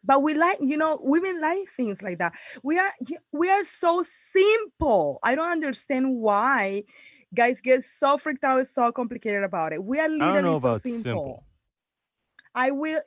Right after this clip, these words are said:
Speaker 1: listen, I will tell you, she will love it. If something thoughtful, something that you guys do, something that reminds you, you too, she will totally appreciate it.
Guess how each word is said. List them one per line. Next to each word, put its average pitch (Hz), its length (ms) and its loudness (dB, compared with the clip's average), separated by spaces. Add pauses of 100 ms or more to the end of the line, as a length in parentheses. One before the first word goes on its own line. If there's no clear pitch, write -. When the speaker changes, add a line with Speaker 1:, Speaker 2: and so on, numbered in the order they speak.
(120)
Speaker 1:
listen, 277 580 -6
I 269 440 2 (480)
will 262 380 -4
tell 285 360 0
you, 196 280 -2
she - 140 -6
will 262 200 0
love 214 260 2
it. 151 160 -2
If 226 220 -6
something 311 380 -2 (200)
thoughtful, 226 560 2
something 226 500 -6
that 180 180 -2 (540)
you 220 200 -2
guys 214 400 2
do, 220 680 -2
something 247 1000 -4 (160)
that 226 220 0
reminds 220 640 -2
you, 202 240 -6
you 208 240 -4
too, 165 420 -8 (880)
she - 120 -12
will 202 180 -4
totally 170 360 -8
appreciate 151 680 -14
it. - 120 -18